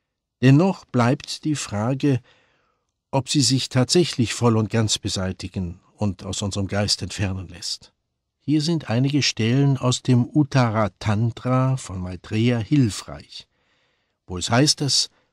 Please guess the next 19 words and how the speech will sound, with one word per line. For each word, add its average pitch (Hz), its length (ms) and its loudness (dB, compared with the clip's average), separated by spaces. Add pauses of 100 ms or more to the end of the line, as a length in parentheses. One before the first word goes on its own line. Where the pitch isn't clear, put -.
(120)
unserem 156 320 2
Bewusstsein 170 800 0
das 156 220 -2
Potenzial 139 960 -2
zu - 240 -4
erkennen 160 840 0
und 139 240 -2
zu - 360 -2
wissen 151 460 2
innewohnt 147 840 0 (880)
und 117 160 -6
dass 120 180 0
dies 190 320 0
eine 143 480 2 (100)
natürliche 135 580 -2
Eigenschaft 107 520 -4
unseres 113 300 -4
Geistes 127 520 2
ist – - 440 -8